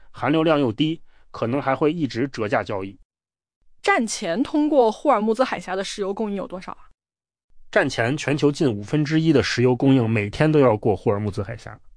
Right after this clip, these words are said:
Speaker 1: 大概一千五百万桶原油和五百万桶精炼燃料。现在虽然有一些替代路线，比如沙特通往红海的管道，但缺口还是挺大的。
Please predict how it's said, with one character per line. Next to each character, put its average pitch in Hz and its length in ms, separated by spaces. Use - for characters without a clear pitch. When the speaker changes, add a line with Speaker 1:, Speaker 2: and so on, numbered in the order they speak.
Speaker 1:
大 135 120
概 131 140
一 160 160
千 156 320
五 127 120
百 156 180
万 110 160
桶 104 180
原 101 200
油 107 200
和 107 200
五 107 160
百 131 160
万 110 160
桶 104 260
精 135 160
炼 117 160
燃 98 160
料。 113 200
现 160 200
在 180 160
虽 143 140
然 147 100
有 104 100
一 95 40
些 131 120
替 139 160
代 127 140
路 135 120
线， 123 240
比 117 80
如 117 180
沙 143 180
特 131 200
通 139 160
往 117 120
红 131 220
海 131 100
的 107 100
管 98 180
道， 104 220
但 123 180
缺 - 180
口 123 140
还 107 140
是 123 60
挺 98 180
大 98 220
的。 - 100